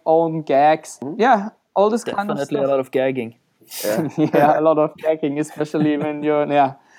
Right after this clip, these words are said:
Speaker 3: <laughs>
Speaker 1: work, work for kink or something like that.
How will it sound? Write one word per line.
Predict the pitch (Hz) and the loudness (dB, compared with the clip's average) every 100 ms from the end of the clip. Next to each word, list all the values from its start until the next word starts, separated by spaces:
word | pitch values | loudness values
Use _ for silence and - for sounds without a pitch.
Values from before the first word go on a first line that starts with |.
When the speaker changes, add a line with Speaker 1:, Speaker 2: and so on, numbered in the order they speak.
| - _ - | -20 _ -2
Speaker 3:
<laughs> | 170 | 2
Speaker 1:
work, | 220 - 180 - 170 180 - | 2 4 0 0 -6 -6 -4
work | 175 180 | -2 -2
for | 202 156 | 0 -2
kink | - 208 175 | 0 -2 0
or | 147 | 0
something | 139 143 135 143 143 | 2 0 0 -2 2
like | 135 131 | 2 2
that. | 135 | -2